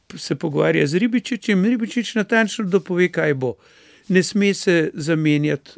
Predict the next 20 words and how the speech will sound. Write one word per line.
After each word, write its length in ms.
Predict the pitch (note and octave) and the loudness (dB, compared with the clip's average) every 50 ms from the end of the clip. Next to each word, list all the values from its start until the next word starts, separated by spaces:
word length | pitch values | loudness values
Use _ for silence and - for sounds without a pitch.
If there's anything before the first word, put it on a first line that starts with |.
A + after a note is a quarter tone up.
| - _ - | -20 _ -18
vodstvo 480 | - E3+ F#3 E3+ E3 D#3 - - - D#3 | -14 -10 -4 -2 -2 -2 -2 -2 -4 -2
Mohorjeve 520 | C#3+ C#3 C3 - C#3+ C3+ C3+ D#3 G3 A#3+ | -2 -2 -2 -2 -2 -2 0 -2 -2 -2
družbe, 400 | G#3 F#3+ A#3 A3 G3+ F#3+ F3+ D3+ | -2 -4 -4 -4 -4 -4 -4 -6
to 200 | C#3 - - - - G3+ A#3+ C#4 | -6 -6 -8 -10 -10 -10 -12 -8
jo 200 | A3+ D#3+ D3+ C3+ - _ _ - - - _ _ | -2 0 0 0 0 _ _ -20 -20 -20 _ _
rajš 300 | - D#3+ E3 E3+ E3 - | -2 2 2 2 2 0
povemo, 460 | - - E3 D3 C#3+ C#3+ C3+ C#3+ D3+ C#3+ | -4 -4 -2 0 0 0 0 0 -2 -2
da 120 | C3+ C#3+ | 0 -2
jo 120 | C#3 C3+ | -2 -2
ne 120 | C3+ C3+ C3 | -2 -4 -2
rabimo. 440 | C3+ D#3+ A3+ C4 B3 C4+ C#4+ C#4 B3+ - _ _ _ - | -2 -2 0 0 0 0 0 0 0 -4 _ _ _ 0
To, 120 | - G#3+ | 0 0
kar 200 | G#3 - G3+ F#3+ | 2 4 2 2
je 100 | F#3+ F3+ | 2 -2
Šuštar 460 | D3 - A3 G3+ F3 - - G3 F3+ E3 | -6 -4 -4 -6 -4 -2 -2 -2 -2 0
začel 400 | D3+ D#3 C#3+ - - G3 F3+ E3+ | 0 -2 -2 -2 0 0 0 0
o 140 | F#3 E3+ D3+ | 0 0 -2
zgodovini 680 | C#3+ D3+ C#3+ E3+ D3 C#3 D#3 D3 C#3+ D3+ D3+ D#3 E3+ E3 | -4 -4 -2 -2 -2 0 0 0 0 0 0 0 0 -2
v 100 | D#3 D3+ | -4 -4
Celovcu, 720 | - - E3 D3 D3+ D3+ D3 C#3+ C3+ - - C#3 C3+ B2+ | -4 -2 0 4 4 4 4 4 0 -2 -2 -2 -2 -2